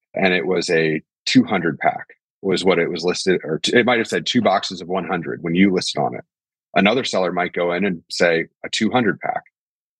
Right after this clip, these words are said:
Well, that could be confusing to buyers. So, because they don't know if they're getting two hundred packages or one box of two hundred packages,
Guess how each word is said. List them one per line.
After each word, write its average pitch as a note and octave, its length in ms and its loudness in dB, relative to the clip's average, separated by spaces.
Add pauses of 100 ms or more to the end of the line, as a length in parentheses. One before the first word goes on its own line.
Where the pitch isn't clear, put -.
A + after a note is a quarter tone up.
(100)
Well, G#2 120 4
that A2 180 2
could - 140 -12
be A2 100 -4
confusing G2 520 -4
to E2 60 -10
buyers. D#2+ 600 0
So, F2+ 420 2 (380)
because F#2+ 400 2
they A2+ 140 4
don't G#2 180 0
know F#2+ 120 0
if - 120 -6
they're E2+ 100 -2
getting E2 480 -2
two G#2+ 220 2
hundred F2 560 0 (720)
packages F#2+ 640 -2 (380)
or G2 340 2 (300)
one G2 340 0
box F#2 380 0
of G2 160 0
two F#2 200 -4
hundred G2+ 460 2 (320)
packages, D2+ 480 -2